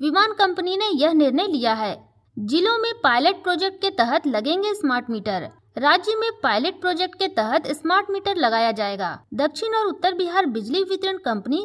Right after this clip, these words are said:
पाँच पाँच जिलों में इसकी शुरुआत कर सकती है। बिजली कंपनियों ने इसकी तैयारी शुरू कर दी है। स्मार्ट मीटर लगने से ऑफिस में बैठकर ही इसकी मॉनिटरिंग कर सकेंगे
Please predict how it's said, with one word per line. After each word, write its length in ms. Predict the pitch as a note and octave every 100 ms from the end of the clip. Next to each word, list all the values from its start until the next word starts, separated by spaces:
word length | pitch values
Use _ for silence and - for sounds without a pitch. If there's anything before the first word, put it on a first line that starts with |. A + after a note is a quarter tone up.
| - -
पाँच 260 | - G4 -
पाँच 220 | G4+ F4+
जिलों 260 | A3+ A#3 A#3+
में 140 | D#4+
इसकी 340 | - D4 G4 G4
शुरुआत 540 | - E4 F4 G4+ G#4
कर 120 | C#4+ C4+
सकती 380 | B3 G#3+ A#3+ A3+
है। 220 | G3 E3+ - _
बिजली 280 | B3+ F4 A4
कंपनियों 460 | A4 G4+ G4+ G4 G#4
ने 80 | G#4+ -
इसकी 240 | C4 - F#4+
तैयारी 440 | F4 A#3+ G#3+ D4 G#4
शुरू 200 | C#4+ B3+
कर 200 | B3+ A3+
दी 160 | B3
है। 360 | A#3 G3+ - - _ C#4
स्मार्ट 400 | D4 F4 G#4 G#4
मीटर 320 | G#4 G#4+ F4+
लगने 320 | A#3 A#3 C#4
से 160 | F#4+ G#4 -
ऑफिस 340 | A#3 F#4+ G4
में 120 | G4+
बैठकर 380 | E4 A3+ A3+ F4
ही 100 | G4
इसकी 320 | G#4 C4+ - F#4
मॉनिटरिंग 520 | D4 A#3+ A#3 D4+ G4
कर 140 | D4
सकेंगे 520 | B3+ B3 A#3+ A#3 A3